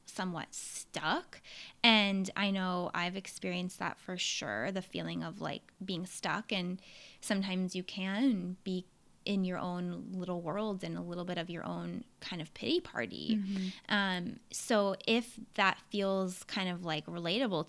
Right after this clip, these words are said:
Speaker 1: to you, then then kind of just let go of, like, the now and think
Speaker 2: Yeah.
Speaker 1: about the future, because then
Speaker 2: That's
Speaker 1: it kind of
Speaker 2: really cool.
Speaker 1: Yeah, then it kind of gives you, like, one thing to just kind of, like, work towards every day.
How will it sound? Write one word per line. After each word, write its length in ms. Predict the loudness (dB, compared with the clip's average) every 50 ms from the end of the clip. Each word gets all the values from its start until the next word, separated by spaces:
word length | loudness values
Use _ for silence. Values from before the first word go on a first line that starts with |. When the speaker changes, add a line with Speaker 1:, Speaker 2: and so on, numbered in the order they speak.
| -4 -4
Speaker 1:
to 60 | -2
you, 380 | 0 0 0 0 0 -2 -2 -6 -10 _ _ -20 -20 -20 _ _ _
then 560 | -8 -4 0 2 2 2 2 2 0 0 -2 -4 -8 _ _ _ -16 -16 -16 -16 -18 -20 _ _ -12 -2 4
then 180 | 6 6 6 6
kind 260 | 4 4 4 4 4
of 100 | 4 2
just 240 | 2 -2 -2 -2 -2
let 280 | 0 0 0 -2 -2
go 340 | -2 0 2 2 2 2 2 2
of, 240 | 0 0 0 0
like, 280 | -2 -2 -2 -2 -4 -10 -20 -20 -12 -4
the 100 | 0 0
now 680 | 2 4 6 6 6 4 2 0 0 -2 -4 -6 -8 -12 -14 -20 -20 -12 -2 4
and 100 | 4 6
think 80 | 8 8 6 6
Speaker 2:
Yeah. 60 | 6
Speaker 1:
about 180 | 4 2 0
the 60 | -2 -10
future, 420 | -4 -2 -2 0 2 4 4 4
because 320 | 4 2 2 0 -2 0
then 180 | 2 2 2 2
Speaker 2:
That's 120 | 2 0
Speaker 1:
it 40 | 0
kind 180 | -2 -2 -2 -2
of 60 | -2
Speaker 2:
really 140 | -4 -4 -6 -8
cool. 260 | -8 -8 -6 -6 -8 -6 0
Speaker 1:
Yeah, 320 | 4 6 8 10 10 10 8
then 120 | 8 6
it 60 | 6 6
kind 120 | 6 6
of 60 | 8
gives 180 | 6 6 4 6
you, 80 | 4
like, 120 | 4 2 2
one 240 | 0 0 0 0 0
thing 180 | 0 -2 -2
to 100 | -2 -4
just 200 | -4 -6 -6 -6
kind 160 | -4 -4 -2 -2
of, 60 | -2
like, 120 | -2 -4 -4
work 320 | -4 -4 -4 -4 -6 -8 -10
towards 340 | -6 -4 -4 -4 -6 -6 -6
every 260 | -6 -4 -4 -4 -4
day. 440 | 0 2 2 2 2 2 0 -2 -4